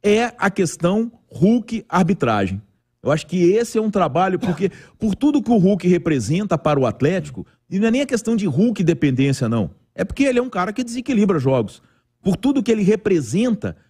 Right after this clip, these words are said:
para o Atlético, tá? É muito importante que se tente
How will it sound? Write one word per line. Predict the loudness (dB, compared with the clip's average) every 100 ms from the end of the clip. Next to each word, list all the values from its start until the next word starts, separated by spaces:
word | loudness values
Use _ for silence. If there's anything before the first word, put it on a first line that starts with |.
| _ _
para | 2
o | 2
Atlético, | 2 0 0 -6 -18 _ _ _ _
tá? | -2 0 0 -8 _
É | 0 2
muito | 4 2 0
importante | -4 -2 -4 0 0 2 -2 -10 _ _
que | -6
se | -6
tente | -2 0 0 -4 -10